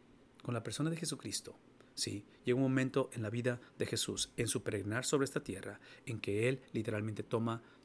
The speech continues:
toma nuestro lugar. Y toma nuestro lugar no solamente porque éramos culpables, no solamente porque éramos responsables de nuestra maldad, de lo que hicimos,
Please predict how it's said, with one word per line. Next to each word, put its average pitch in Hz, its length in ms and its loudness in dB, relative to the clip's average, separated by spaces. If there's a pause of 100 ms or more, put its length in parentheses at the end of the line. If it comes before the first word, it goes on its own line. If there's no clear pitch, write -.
toma 113 240 2
nuestro 113 360 0
lugar. 120 500 -4
Y - 80 -16
toma 113 180 -2
nuestro 131 260 0
lugar 151 300 2 (220)
no 127 100 0
solamente 127 540 2
porque 113 340 -4
éramos 123 400 0 (220)
culpables, 131 840 2 (140)
no 123 80 0
solamente 117 340 0
porque 110 220 -4
éramos 113 280 -2 (140)
responsables 175 1120 8 (200)
de 110 180 2
nuestra 127 320 4
maldad, 180 420 4 (220)
de 123 180 4
lo 151 140 6
que 185 100 6
hicimos, 190 480 2